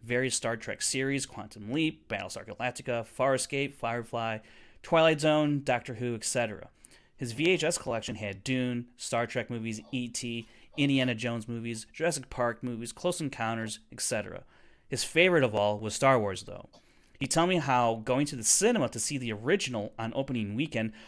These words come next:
was one of the most memorable and engaging moments of his entire life. He went to see, I'm sorry, he went to see it, oh my gosh,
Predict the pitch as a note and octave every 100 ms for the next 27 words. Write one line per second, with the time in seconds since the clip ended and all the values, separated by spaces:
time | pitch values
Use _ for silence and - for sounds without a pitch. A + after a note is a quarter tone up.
0 | - - B2 C#3 B2+ A#2 G#2+ A#2 C3 F3+
1 | F#3 G3+ C3 A#2+ A2 G#2 A#2+ C#3+ D3 A#2+
2 | A#2+ A#2+ A#2+ A2 A2 G#2+ F#2+ A#2+ A2 G2
3 | G#2 B2 - - - - - - C3+ D3
4 | G3 F3 - C#3+ D3+ D3 - - - -
5 | - - - - - B2+ A#2+ A2 - -
6 | F3+ F3 - C3+ C3 C3 B2+ - - _
7 | _ _ _ _ _ - - - - -
8 | - - A#2+ G#2 D#2 - -